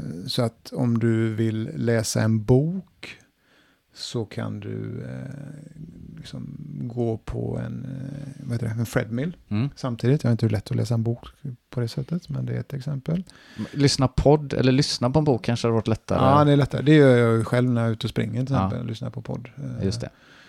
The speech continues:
Speaker 1: så, så det är ett sätt att få ihop två bra vanor.
Speaker 2: Mm.
Speaker 1: Eh, eh, det, det, han har ett exempel, det var en ingenjör som hade en, en träningscykel.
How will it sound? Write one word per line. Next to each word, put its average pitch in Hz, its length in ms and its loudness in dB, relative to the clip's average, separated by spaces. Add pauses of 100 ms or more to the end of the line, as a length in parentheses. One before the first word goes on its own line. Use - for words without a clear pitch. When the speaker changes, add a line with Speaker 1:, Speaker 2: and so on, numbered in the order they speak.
(460)
Speaker 1:
så, 175 200 -6
så 135 120 0
det 139 120 4
är 135 40 4
ett 120 60 0
sätt - 280 -4
att 120 100 -4
få 117 120 -2
ihop 110 300 -6 (240)
två 123 220 -2
bra 117 180 2
vanor. 117 580 -2
Speaker 2:
Mm. 101 220 4
Speaker 1:
Eh, 120 280 4 (880)
eh, 139 320 6
det, 139 260 8 (120)
det, 151 160 8
han 147 200 10
har 151 100 12
ett - 180 6
exempel, 143 440 10
det 139 120 12
var 135 120 10
en 135 140 10
ingenjör 131 680 6
som 139 480 2
hade 127 340 4
en, 120 160 2
en 120 220 2
träningscykel. 120 1200 0